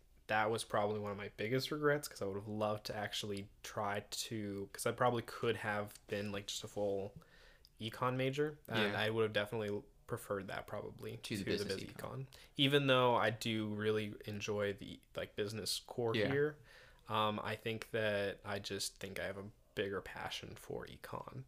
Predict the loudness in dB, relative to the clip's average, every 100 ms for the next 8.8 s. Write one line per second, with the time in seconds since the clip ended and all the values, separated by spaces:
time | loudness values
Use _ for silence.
0 | -8 -2 0 0 -2 -4 -4 -4 0 2
1 | 2 -2 -4 -4 -2 -2 0 -2 -4 -6
2 | -4 0 2 2 2 0 -2 -4 -4 -2
3 | -2 -2 -4 -2 -2 0 0 2 2 0
4 | -4 -4 -2 -2 -2 -2 2 2 2 0
5 | -2 -10 -12 -14 -12 -12 -12 -4 0 0
6 | 0 -2 -2 -4 -6 -8 -14 -20 -20 -20
7 | -8 -6 -4 -4 -2 -4 -4 -6 -6 -4
8 | -6 -12 -6 4 6 6 4 -2